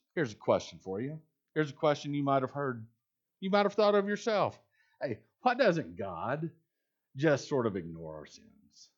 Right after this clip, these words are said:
I mean, come on. Can't he just sort of sweep our sins under a rug? I mean, if, if God did that, then look at it.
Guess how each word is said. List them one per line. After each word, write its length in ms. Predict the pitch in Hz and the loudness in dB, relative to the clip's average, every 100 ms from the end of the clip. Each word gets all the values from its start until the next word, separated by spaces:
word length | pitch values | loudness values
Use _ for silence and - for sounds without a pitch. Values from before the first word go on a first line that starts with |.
| _ _ _ - | _ _ _ -6
I 100 | 123 | -2
mean, 340 | 113 101 90 - _ _ - | 0 -2 -6 -12 _ _ -4
come 120 | 123 | -4
on. 120 | 76 - _ _ _ _ - | -4 -10 _ _ _ _ -12
Can't 280 | 143 170 147 | 0 0 0
he 220 | - 151 | 0 0
just 180 | 131 131 | 0 -2
sort 140 | 131 82 | -4 -4
of 80 | - _ _ | -10 _ _
sweep 400 | - 92 110 110 | -20 -8 -6 -6
our 140 | 90 | -10
sins 520 | - 107 104 98 90 _ _ _ _ _ _ - | -8 -8 -8 -10 -14 _ _ _ _ _ _ -2
under 340 | 127 113 107 | 0 2 2
a 60 | 90 | 2
rug? 440 | 95 110 113 113 113 | 2 4 4 2 -6
I 1600 | - _ _ _ _ _ _ _ _ _ - - _ _ - | -14 _ _ _ _ _ _ _ _ _ -20 -20 _ _ -16
mean, 220 | 131 135 117 | -10 -10 -10
if, 120 | - _ _ - _ | -16 _ _ -20 _
if 160 | 101 110 | -16 -10
God 320 | 135 135 139 | -4 -2 0
did 240 | 135 110 113 | -2 -2 -4
that, 320 | 127 156 156 - _ _ - | -4 -8 -8 -20 _ _ -14
then 160 | 196 | -8
look 180 | 240 240 | -8 -6
at 140 | - | -8
it. 100 | - | -10